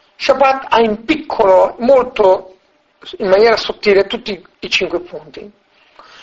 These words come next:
Per cui ci dice la Torah, "E le Moed Hashem", queste sono le cinque feste, Shabbat, è il riassunto delle cinque feste. Poi i dettagli, allora, Pesach, la nascita, che risponde al,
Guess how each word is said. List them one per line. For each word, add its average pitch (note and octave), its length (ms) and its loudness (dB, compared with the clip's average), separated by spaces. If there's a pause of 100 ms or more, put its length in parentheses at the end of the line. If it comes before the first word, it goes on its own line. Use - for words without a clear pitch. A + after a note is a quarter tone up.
(140)
Per - 140 -2
cui C#4+ 160 0
ci C4 100 -2
dice A#3 220 0
la G#3 80 2
Torah, F3 340 -4 (440)
"E C#4 180 2
le C#4+ 140 2
Moed B3 200 2
Hashem", F#3+ 380 2
queste D4+ 240 0
sono C4 160 2
le A3+ 100 0
cinque G#3+ 280 -2
feste, B3+ 800 0
Shabbat, - 520 -14 (400)
è - 80 -12
il D#3 60 -4
riassunto D#3+ 480 -2
delle D3+ 100 0
cinque C3+ 300 -10
feste. - 420 -16 (760)
Poi D#4+ 480 -2 (200)
i B3+ 100 0
dettagli, D#4 1000 -2 (760)
allora, B3 540 2 (480)
Pesach, F#3+ 760 0 (160)
la G#3 100 2
nascita, G3+ 880 0 (640)
che - 100 2
risponde G#3 480 2
al, G3+ 260 -4